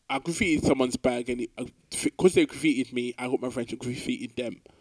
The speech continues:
whatever, or I took their pen, or whatever. I got the, eh, but anyway, one time I was, it was a Thursday, I can't remember the day quickly, yeah, it was a Thursday, uh, uh, after our religious education, R E, or religious studies, religious education, and then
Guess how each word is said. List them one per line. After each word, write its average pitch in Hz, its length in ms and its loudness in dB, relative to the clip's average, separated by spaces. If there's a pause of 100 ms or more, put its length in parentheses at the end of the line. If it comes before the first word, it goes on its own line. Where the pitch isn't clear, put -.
(120)
whatever, 131 300 0
or 117 160 0
I 123 60 -6
took - 200 -4
their 123 100 -6
pen, 117 180 -2
or - 40 -4
whatever. - 160 -2 (180)
I 135 120 2
got - 280 4
the, 139 420 0 (440)
eh, 151 120 0
but - 120 2
anyway, 143 480 8 (400)
one 151 160 2
time 147 240 4
I 139 60 8
was, - 320 6 (440)
it 123 60 6
was 135 300 10
a 135 60 -2
Thursday, 131 560 8
I 123 160 -4
can't 127 200 -4
remember 135 320 -2
the 113 80 0
day 117 220 -2
quickly, - 480 -4
yeah, 117 60 -2
it 98 60 -10
was 117 120 -12
a 117 40 -12
Thursday, 131 680 6 (420)
uh, 113 380 -4 (160)
uh, 113 300 -8 (100)
after 135 300 4 (100)
our 123 160 2
religious 123 320 -2
education, 117 640 -6
R 120 220 -10
E, 110 160 -8 (420)
or 110 120 -10
religious 117 260 -6
studies, 110 360 -16
religious 117 280 -12
education, 113 560 -20
and 82 100 -16
then 110 180 -14